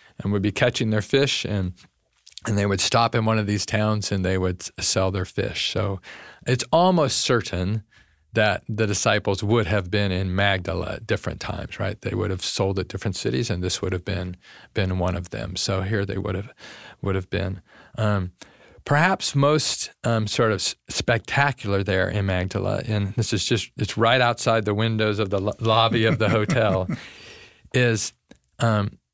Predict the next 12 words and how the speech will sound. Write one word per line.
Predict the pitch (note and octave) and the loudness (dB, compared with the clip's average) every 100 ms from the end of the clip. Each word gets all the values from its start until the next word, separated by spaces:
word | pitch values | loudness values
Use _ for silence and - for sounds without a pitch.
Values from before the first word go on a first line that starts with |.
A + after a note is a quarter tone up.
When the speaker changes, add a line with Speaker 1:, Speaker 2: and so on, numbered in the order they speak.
| - | -4
Speaker 1:
what | A#2+ C3+ C3+ | 2 4 4
has | C3 G#2+ | 2 2
been | B2 A2+ | 0 0
found | A2 - F#3 D#3 G#2 - | 0 0 2 2 2 0
is | G#2+ | 0
a | G#2 | 0
first | - - D3 E3+ - | -2 0 0 2 0
century | - G#2 G2 - G2 | -2 -2 -2 -2 -2
synagogue. | - - F3+ A#2 F#2 F2 F#2 _ _ _ _ - _ _ _ _ | -2 0 -2 0 -2 -2 -6 _ _ _ _ -20 _ _ _ _
And | A2 A#2 A#2 G#2+ G2 _ _ _ | -2 2 2 0 -4 _ _ _
it's, | - B2+ - - _ _ _ _ _ _ - | 0 0 0 -6 _ _ _ _ _ _ -6
it, | - | -6